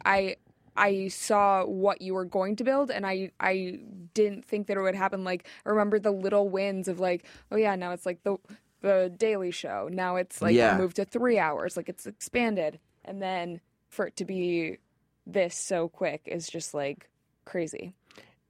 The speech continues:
Speaker 2: Yeah. It, it, it definitely feels quick to me,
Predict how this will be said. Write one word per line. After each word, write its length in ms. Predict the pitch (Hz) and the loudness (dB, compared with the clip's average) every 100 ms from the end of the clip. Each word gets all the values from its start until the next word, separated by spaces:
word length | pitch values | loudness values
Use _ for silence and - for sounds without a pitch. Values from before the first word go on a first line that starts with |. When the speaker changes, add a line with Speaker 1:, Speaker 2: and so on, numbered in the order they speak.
| - | -2
Speaker 2:
Yeah. 320 | 151 156 123 - _ - _ _ _ _ _ _ - _ | 6 8 8 4 _ -14 _ _ _ _ _ _ -20 _
It, 240 | - 135 - | 2 2 4
it, 200 | 95 - | 0 4
it 180 | 117 156 | 4 4
definitely 300 | 170 185 185 | 6 4 2
feels 480 | 160 156 131 - - _ _ _ _ _ - | 4 4 4 0 -14 _ _ _ _ _ -16
quick 480 | - - 151 139 - | -8 4 6 4 -2
to 160 | - | 0
me, 600 | 113 110 107 113 101 90 | 4 4 6 4 4 0